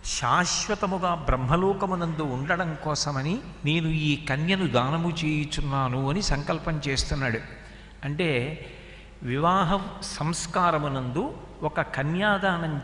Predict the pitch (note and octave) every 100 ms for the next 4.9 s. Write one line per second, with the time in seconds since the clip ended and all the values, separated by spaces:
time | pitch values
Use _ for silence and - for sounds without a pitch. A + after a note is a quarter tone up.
0 | - D3 F3 D#3+ C3 E3 G3+ F#3+ F3+ F3
1 | E3 - D3 F3+ - G3 F#3 E3 D#3 D#3
2 | C3 F3+ F3+ B2 C#3+ D3+ D3+ C#3 D3 C#3
3 | - C#3 - B2 D#3+ G3 F3+ D#3+ C3+ F3
4 | F3 C3 - - D3 A2 - -